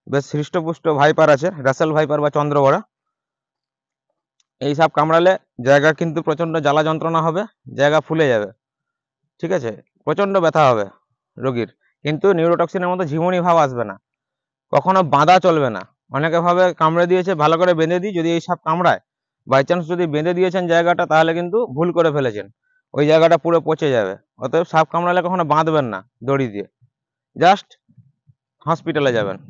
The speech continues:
ধোয়াধুয়ি সাবান দিয়ে, ব্লেড দিয়ে কেটে রক্ত বার করা, এসব কিছু করার দরকার নেই। just কামড়েছে, বেশ করেছে, হসপিটালে যাবেন, ধোয়ারও দরকার নেই জায়গাটা, ঠিক আছে, সঙ্গে সঙ্গে হসপিটালে যাবেন একটা বাইক নিয়ে। তো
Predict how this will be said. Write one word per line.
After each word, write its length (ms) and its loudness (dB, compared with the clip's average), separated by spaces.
ধোয়াধুয়ি 540 2
সাবান 380 0
দিয়ে, 260 2
ব্লেড 280 0
দিয়ে 220 -2
কেটে 300 -2
রক্ত 240 -2
বার 200 0
করা, 180 -2
এসব 200 -4
কিছু 200 -8
করার 240 0
দরকার 260 -2
নেই। 140 -10
just 220 0
কামড়েছে, 400 0
বেশ 200 -4
করেছে, 300 -2
হসপিটালে 500 -2
যাবেন, 220 -2
ধোয়ারও 320 4
দরকার 280 0
নেই 180 -6
জায়গাটা, 340 -2
ঠিক 120 -2
আছে, 200 -2
সঙ্গে 280 -2
সঙ্গে 180 -4
হসপিটালে 460 -2
যাবেন 180 -2
একটা 160 -2
বাইক 260 0
নিয়ে। 220 -12
তো 200 -2